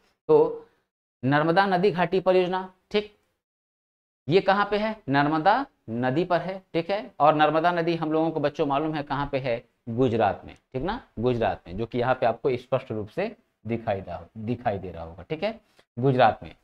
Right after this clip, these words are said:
ठीक। सर, यहाँ पे सरोवर बांध लिखा है बच्चों, यहाँ पे ध्यान रखना होगा क्या? सरदार सरोवर, ठीक ना,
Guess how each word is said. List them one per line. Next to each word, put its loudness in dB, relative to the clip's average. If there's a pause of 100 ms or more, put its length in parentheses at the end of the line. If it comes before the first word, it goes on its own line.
(240)
ठीक। -4 (1400)
सर, 6
यहाँ 2
पे 0 (300)
सरोवर 6
बांध 4
लिखा 0
है 6
बच्चों, 0 (240)
यहाँ 2
पे -4
ध्यान 0
रखना 0 (540)
होगा 2
क्या? -2
सरदार 2
सरोवर, -4 (100)
ठीक -6
ना, -6